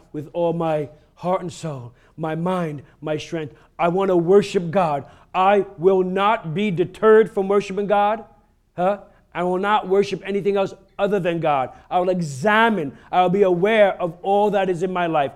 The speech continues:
I will take a self-inventory. And I will gladly and courageously and with wisdom provided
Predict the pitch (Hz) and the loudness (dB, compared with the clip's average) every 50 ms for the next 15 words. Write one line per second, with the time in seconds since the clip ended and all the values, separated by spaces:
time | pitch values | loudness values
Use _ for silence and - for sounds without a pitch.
0 | - - - 160 180 185 185 185 190 185 208 - 208 190 - - - - 214 220 | -14 -16 -6 -2 0 0 0 0 0 -4 -4 -4 -4 -6 -8 -10 -8 -6 -2 -2
1 | 214 208 - - _ 202 214 208 185 202 185 135 151 165 151 143 127 117 113 - | -2 -4 -6 -10 _ -8 -8 -4 -4 -6 -6 -4 -6 -6 -4 -4 -6 -8 -10 -14
2 | _ _ _ _ _ _ _ _ _ _ _ _ _ _ _ - 156 165 160 165 | _ _ _ _ _ _ _ _ _ _ _ _ _ _ _ -10 -6 -4 -2 -2
3 | 170 165 156 131 135 170 180 196 202 202 180 165 160 151 135 139 156 147 - - | -2 -4 -6 -8 -6 0 4 4 6 6 4 2 -4 -6 -8 -10 -12 -14 -12 -12
4 | 165 151 147 170 185 208 202 175 175 123 143 151 139 - 147 160 160 160 165 143 | -10 -8 -4 -2 0 0 0 -2 -6 -8 -8 -10 -8 -8 -8 -8 -6 -6 -6 -8
5 | 131 135 165 196 185 135 165 147 131 143 143 131 165 175 175 170 175 170 175 | -4 0 2 2 2 0 -4 -10 -10 -12 -6 -4 -2 -2 -2 -2 -4 -6 -8